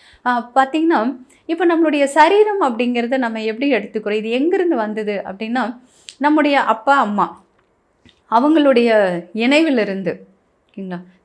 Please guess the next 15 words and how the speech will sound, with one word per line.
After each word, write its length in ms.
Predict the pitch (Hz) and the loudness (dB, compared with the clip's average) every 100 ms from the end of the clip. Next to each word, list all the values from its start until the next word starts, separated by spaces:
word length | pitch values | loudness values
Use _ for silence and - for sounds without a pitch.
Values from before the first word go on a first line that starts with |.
| - | 2
கருவாய் 500 | 254 294 285 339 - | 4 6 6 4 2
உருவாகி 500 | 233 247 240 220 190 | 0 2 2 0 0
தான் 340 | 208 427 - _ - | -2 -4 -10 _ -6
நம்ம 240 | 220 233 | -4 -2
இன்னைக்கு 240 | 214 208 | -6 -6
வந்து 220 | 202 208 220 | -6 -4 -2
பிறந்திருக்கோம். 640 | 196 208 202 180 175 160 _ _ 208 | -2 0 -4 -6 -8 -10 _ _ -4
அப்படிங்கிறப்போ 680 | 208 247 226 208 254 247 - _ - _ _ _ _ _ _ _ _ _ _ _ | -2 0 -2 2 0 0 -8 _ -20 _ _ _ _ _ _ _ _ _ _ _
நம்முடைய 520 | 247 247 247 240 240 | 0 4 6 4 4
தாய் 320 | 285 277 415 415 | 6 6 4 2
தந்தையினுடைய 840 | 247 240 247 254 233 208 196 143 - _ _ _ _ _ _ | 0 2 2 2 0 0 0 -2 -8 _ _ _ _ _ _
குரோமோசோமினுடைய 1200 | 285 330 440 440 415 311 262 233 220 202 208 240 240 | 4 4 4 0 -2 0 0 0 -4 -2 -2 -2 0
பதிவுகள் 520 | 214 220 262 233 202 | 0 2 0 0 -2
தான் 340 | 190 226 285 _ _ _ _ | -2 -4 -6 _ _ _ _
நம்ம, 280 | 202 202 | -6 -6